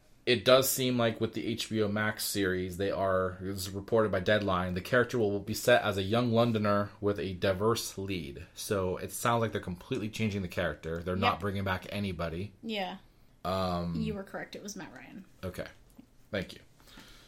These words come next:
Speaker 1: So this is obviously based off the D C comic character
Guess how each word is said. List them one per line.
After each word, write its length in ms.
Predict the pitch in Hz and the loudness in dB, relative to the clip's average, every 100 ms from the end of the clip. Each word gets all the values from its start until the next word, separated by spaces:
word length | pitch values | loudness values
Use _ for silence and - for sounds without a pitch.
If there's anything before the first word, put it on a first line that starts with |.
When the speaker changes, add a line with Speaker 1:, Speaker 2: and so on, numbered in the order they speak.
| - | -20
Speaker 1:
So 260 | - - 117 | -4 2 4
this 200 | 104 107 | 2 0
is 80 | 110 | 4
obviously 300 | 104 110 92 | 4 4 2
based 200 | 107 104 | 2 2
off 120 | 95 | -2
the 60 | 87 | 0
D 120 | 110 | -2
C 120 | - | -2
comic 360 | - - 131 135 | -6 2 4 4
character 600 | 110 104 101 104 101 | 4 4 4 0 0